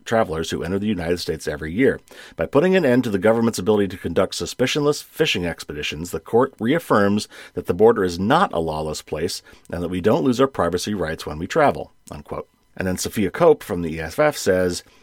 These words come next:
uh, "This is a great day for travelers who can now cross the international border without fear that the government will, in the absence of any suspicion,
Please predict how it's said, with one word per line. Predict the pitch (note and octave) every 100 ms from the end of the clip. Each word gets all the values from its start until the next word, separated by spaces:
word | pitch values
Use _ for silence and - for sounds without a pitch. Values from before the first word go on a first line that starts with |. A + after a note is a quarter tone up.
| _ - -
uh, | E2
"This | A2 -
is |
a | G2
great | F2+ B2+ D#3+
day | C#3 C#3
for | C3+
travelers | - G2 F#2 F#2 F2+
who | -
can | F2+
now | E2+ A#2
cross | C3+ B2+ B2
the | -
international | A2 C3+ D3 D3+ D#3
border | A#2 F2 E2+
without | E2+ G2+ D#3
fear | - C3 A#2
that | A#2
the | A2
government | A2 A2 B2+ B2+
will, | G2+ E2
in | F2 C3+
the | E3+ C#3+
absence | C3+ C3 C3+ F2
of | -
any | E3+
suspicion, | - D#2+ - - - D#2